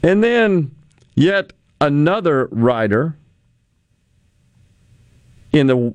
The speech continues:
Washington Post. This is cancel culture on steroids.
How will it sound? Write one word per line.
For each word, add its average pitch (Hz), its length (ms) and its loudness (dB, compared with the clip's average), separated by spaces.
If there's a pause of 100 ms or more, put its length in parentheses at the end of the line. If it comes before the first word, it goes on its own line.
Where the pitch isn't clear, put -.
Washington 160 640 0
Post. - 480 -4 (600)
This 185 220 0
is 208 180 0
cancel 190 580 -2
culture 160 680 -2 (1160)
on 135 200 0
steroids. - 920 -4